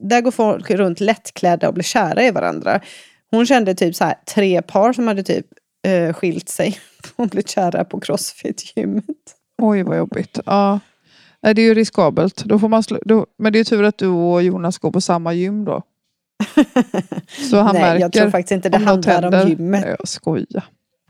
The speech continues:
Speaker 1: Jag tror det handlar om relationen man är i faktiskt. För då kanske den inte var så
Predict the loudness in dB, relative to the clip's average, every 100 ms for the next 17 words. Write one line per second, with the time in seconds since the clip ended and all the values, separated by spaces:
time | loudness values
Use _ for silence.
0 | _ 0 2 2 2 4 4 2 0 0
1 | 0 -2 -6 -4 2 2 2 2 0 0
2 | -2 -2 -2 0 -2 -4 -10 -4 -4 -4
3 | -8 -4 -2 0 -2 -2 -2 -2 -2 -2
4 | 0 0